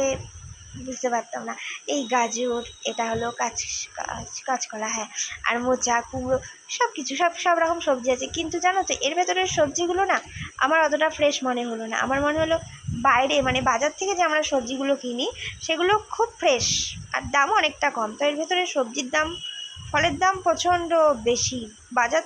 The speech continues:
থেকে বেশি আমার তো মনে হচ্ছে। তো আমরা এখানে ফল সবজি কিচ্ছু কিনি না, আমি একটু ঘুরে ঘুরে দেখি আর তোমাদেরকে দেখা, দেখা, দেখাবো বলে ভিডিওটা।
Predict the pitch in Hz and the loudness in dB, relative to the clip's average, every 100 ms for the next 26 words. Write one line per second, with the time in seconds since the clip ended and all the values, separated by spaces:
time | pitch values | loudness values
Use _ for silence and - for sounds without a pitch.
0 | 359 370 330 233 - 208 - - - 120 | -2 -2 -2 -2 -6 -12 -16 -20 -12 -8
1 | 135 - 466 330 277 262 - - 240 - | -8 -4 0 2 4 2 0 -4 -6 -10
2 | - - - - 359 330 294 311 339 302 | -16 -18 -8 2 4 4 4 2 2 2
3 | 247 247 285 320 339 262 - 339 330 277 | 2 2 0 0 -4 -6 -4 -6 -2 -2
4 | 269 277 - - - - - - 240 285 | 0 -2 -4 -8 -8 -10 -10 -6 -2 -2
5 | 285 - 370 339 226 254 254 294 247 254 | -2 -2 0 0 0 0 2 2 0 0
6 | 254 247 311 - - - - - - - | -2 -8 -14 -18 -20 -20 -18 -16 -10 -6
7 | 233 - 262 240 233 247 233 233 208 214 | -4 -2 0 0 -2 0 0 -2 -4 -2
8 | 220 196 214 233 233 233 226 226 233 240 | -2 -2 -2 -2 0 -2 -2 -2 -4 -4
9 | 226 226 | -4 -2